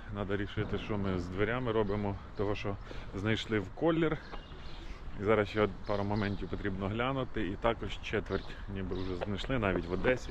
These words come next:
що дуже непогано. Нам четверть не потрібна, нам потрібна друга частина, але не хочуть її різати. Між іншим, комусь досвід. Якщо дивитесь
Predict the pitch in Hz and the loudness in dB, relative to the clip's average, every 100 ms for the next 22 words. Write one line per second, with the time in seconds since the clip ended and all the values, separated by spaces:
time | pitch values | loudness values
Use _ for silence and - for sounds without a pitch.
0 | - 87 110 92 101 - - - - - | -6 -2 0 2 2 0 -6 -8 -8 -8
1 | - - - - - 107 120 117 95 87 | -8 -6 -6 -4 0 2 2 4 2 2
2 | 95 98 104 - - 101 104 147 156 98 | 0 2 2 2 2 0 2 2 2 2
3 | 95 101 104 101 101 98 - - 104 139 | 2 0 2 2 2 -2 -4 -6 2 6
4 | 156 127 101 - 95 92 90 113 131 - | 8 6 2 0 2 4 6 6 4 -2
5 | - - - - 117 151 165 123 135 143 | -6 -6 -6 0 4 4 6 4 4 2
6 | 151 147 143 131 131 139 - - - - | 2 2 2 0 -2 -2 -4 -6 -6 -6
7 | - - - - - 110 113 131 131 - | -6 -6 -6 -4 -4 0 2 2 2 2
8 | 135 120 - - - - 113 123 120 110 | 0 0 -6 -6 -8 -4 0 2 4 6
9 | 95 107 98 - 113 107 - - - - | 6 4 -2 -2 -2 -2 -4 -6 -6 -6
10 | - - - 107 135 139 123 107 | -4 -2 0 6 6 6 4 0